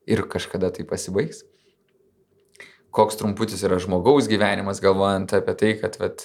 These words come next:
nežinau, nu, tarkim, kas ten, du šimtai, du šimtai penkiasdešimt tūkstančių homo sapiens jau yra teritorija. Kiek tame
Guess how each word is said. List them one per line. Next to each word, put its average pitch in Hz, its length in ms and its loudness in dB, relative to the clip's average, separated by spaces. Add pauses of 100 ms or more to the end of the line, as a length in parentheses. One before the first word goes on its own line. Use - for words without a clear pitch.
(460)
nežinau, 90 400 -6
nu, 87 100 -10
tarkim, - 440 -16
kas - 280 -18
ten, - 320 -12
du 104 160 0
šimtai, 104 320 -2
du 95 160 0
šimtai 90 240 -6
penkiasdešimt 104 480 0
tūkstančių 98 480 -6
homo 95 160 0
sapiens - 560 -2
jau - 140 -8
yra - 180 -6
teritorija. - 560 -4 (920)
Kiek 113 260 2
tame 107 180 0